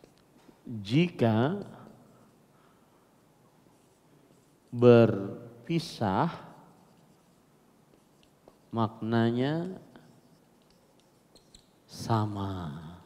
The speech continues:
Apa maksudnya yang ketiga? Ini yang ketiga, ini yang paling kuat pendapat.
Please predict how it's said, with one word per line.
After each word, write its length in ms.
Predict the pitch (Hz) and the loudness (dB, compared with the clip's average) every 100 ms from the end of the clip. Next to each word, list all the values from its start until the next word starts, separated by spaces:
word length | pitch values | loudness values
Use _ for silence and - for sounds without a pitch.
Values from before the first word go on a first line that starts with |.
| - _ - _ _ _ _ _ - _ _ _ _ _ _ _ | -20 _ -20 _ _ _ _ _ -20 _ _ _ _ _ _ _
Apa 240 | 147 185 | 0 2
maksudnya 400 | 180 147 151 143 | 2 0 0 0
yang 80 | 127 | 0
ketiga? 320 | 117 110 98 95 - | 0 0 -2 -4 -10
Ini 180 | 127 160 | 0 4
yang 80 | 165 | 4
ketiga, 320 | 135 131 127 | 2 2 4
ini 160 | 131 175 | 4 4
yang 80 | 151 | 0
paling 240 | 117 117 | 2 2
kuat 320 | 110 110 - | 2 0 0
pendapat. 320 | 110 92 92 | -4 -4 -4